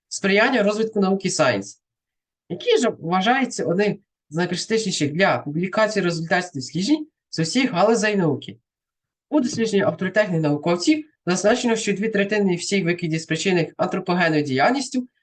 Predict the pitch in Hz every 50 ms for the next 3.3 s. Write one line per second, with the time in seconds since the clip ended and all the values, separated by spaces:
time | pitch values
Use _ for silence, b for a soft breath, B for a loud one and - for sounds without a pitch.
0 | _ _ _ 180 175 175 165 - 247 262 240 226 202 196 185 170 147 143 - -
1 | 202 262 - - 202 170 - - 151 - - 226 220 208 175 156 156 147 151 -
2 | 143 139 151 196 240 254 277 262 254 - 247 240 - 233 214 233 220 214 208 196
3 | 202 196 196 190 185